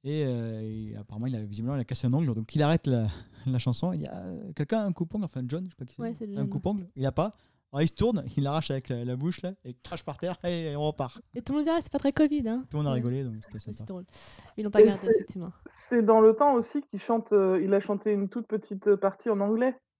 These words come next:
Speaker 2: Ouais.
Speaker 1: Oui.
Speaker 2: Oui.
Speaker 3: Et c'est, et c'est marrant parce que finalement, euh, cette chanson, il l'a, il l'a écrite à Londres avec son frère.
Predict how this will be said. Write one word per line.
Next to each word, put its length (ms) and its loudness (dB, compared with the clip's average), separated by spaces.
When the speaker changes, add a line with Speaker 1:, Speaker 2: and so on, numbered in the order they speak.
Speaker 2:
Ouais. 160 2
Speaker 1:
Oui. 220 0
Speaker 2:
Oui. 120 -2
Speaker 3:
Et 80 8
c'est, 260 4
et 40 4
c'est 140 4
marrant 220 8
parce 140 -2
que 100 0
finalement, 640 4
euh, 260 4
cette 100 4
chanson, 360 -4
il 80 0
l'a, 280 2
il 160 -2
l'a 160 4
écrite 300 2
à 80 6
Londres 340 2
avec 160 0
son 160 -8
frère. 300 -6